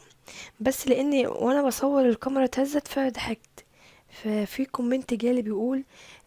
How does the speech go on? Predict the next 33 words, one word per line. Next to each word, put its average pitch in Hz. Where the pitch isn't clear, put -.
"أنا 214
كنت 262
واثق 240
في -
الوصفة، 226
بس 233
علشان 214
صاحبة 240
الفيديو 220
ضحكت 294
يبقى 226
هي 254
مفيش 247
مصداقية". 208
طب 208
على 214
أي 262
أساس 233
يعني 233
مفيش 226
مصداقية؟ 214
ازاي 226
وانا 277
اصلا 294
في -
كل 320
مره 262
بنزل 240
فيها 269
وصفه 277
بكون 247
شايفاكوا 262
قدامي؟ 208